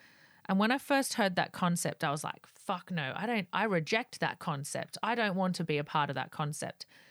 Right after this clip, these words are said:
And the reason I rejected it was because I had low net worth.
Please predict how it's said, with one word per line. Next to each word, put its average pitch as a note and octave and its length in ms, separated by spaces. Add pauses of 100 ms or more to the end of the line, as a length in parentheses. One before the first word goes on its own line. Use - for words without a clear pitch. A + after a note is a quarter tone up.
(240)
And G3 120
the G3 80
reason A#3 340
I A3 80
rejected G3+ 500
it E3+ 100
was F#3 120
because G#3 420 (920)
I A3+ 140
had B3+ 240
low G#3+ 180
net G3 220
worth. A#3+ 500